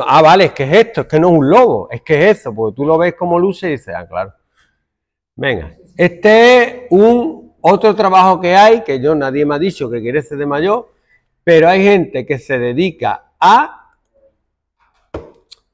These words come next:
em, hacer cuenta con números, ¿vale? Cuando tienes que pagar impuestos, te calcula cuánto tienes que pagar. Cuando tienes una empresa,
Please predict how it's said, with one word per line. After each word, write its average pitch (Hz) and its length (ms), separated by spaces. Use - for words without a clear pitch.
em, 127 1200
hacer 131 280
cuenta 180 440
con 143 200
números, 151 380
¿vale? 185 300
Cuando 113 220
tienes 123 200
que 127 140
pagar 127 220
impuestos, 170 440
te 151 80
calcula 123 420
cuánto 113 260
tienes 113 240
que 107 100
pagar. 151 320
Cuando 131 260
tienes 131 220
una 139 200
empresa, 139 760